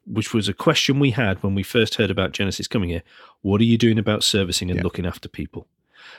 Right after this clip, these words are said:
Speaker 1: They are making it
Speaker 2: Could
Speaker 1: a very much a concierge servicey type thing, 'cause you get a personal assistant as well.
Speaker 2: Yeah.
Speaker 1: And I think that's a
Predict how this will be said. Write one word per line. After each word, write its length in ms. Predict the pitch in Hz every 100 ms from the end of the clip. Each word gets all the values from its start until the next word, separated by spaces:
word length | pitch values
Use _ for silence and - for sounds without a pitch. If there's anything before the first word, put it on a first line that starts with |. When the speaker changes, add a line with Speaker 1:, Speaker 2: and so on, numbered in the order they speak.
| -
Speaker 1:
They 260 | 104 110 127
are 160 | 131 123
making 460 | 120 117 - 104
it 180 | 107 117
Speaker 2:
Could 40 |
Speaker 1:
a 40 | 113
very 320 | 113 113 110
much 320 | 110 - - 107
a 260 | 101 90
concierge 840 | - 151 156 - 120 107 104 - -
servicey 800 | - - 104 95 104 - 95 -
type 440 | - 101 95 - - _ _
thing, 260 | - 107 90
'cause 140 | 101
you 60 | 104
get 100 | 113
a 40 | -
personal 360 | 123 113 107
assistant 580 | 104 - - 120 - - _ _ -
as 140 | 98
well. 300 | 98 101 139 - _
Speaker 2:
Yeah. 60 | - _
Speaker 1:
And 120 | 107 113
I 100 | 113
think 180 | 113 -
that's 140 |
a 40 | -